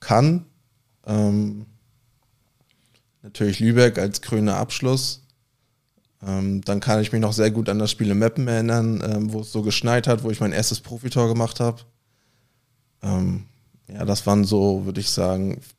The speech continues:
ich, ich vergesse, glaub ich, bestimmt jetzt ein paar Spiele, aber das sind so die zwei Spiele, die mich, ja, begleiten.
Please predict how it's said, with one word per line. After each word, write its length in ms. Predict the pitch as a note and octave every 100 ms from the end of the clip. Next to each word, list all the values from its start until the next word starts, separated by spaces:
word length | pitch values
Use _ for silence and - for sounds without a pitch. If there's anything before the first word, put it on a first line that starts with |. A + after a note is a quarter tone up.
| -
ich, 300 | - - -
ich 160 | -
vergesse, 340 | G2+ F#2+ G2 -
glaub 160 | F#2+ F#2
ich, 240 | - -
bestimmt 380 | E3 - F#2+ F#2+ -
jetzt 160 | F#2+ -
ein 60 |
paar 160 | - G2+
Spiele, 340 | - G#2+ G2+
aber 300 | F#2+ G2 F#2+ - - -
das 200 | A2 -
sind 200 | G#2+ G2+
so 80 | G#2+
die 260 | G#2 G2 - -
zwei 260 | - G2+
Spiele, 340 | G#2 - G#2 G2
die 120 | G2
mich, 440 | G2 G2+ - - _ _ _ _ _ -
ja, 80 | F#2
begleiten. 600 | C#3 F2 F#2 F#2 - G2+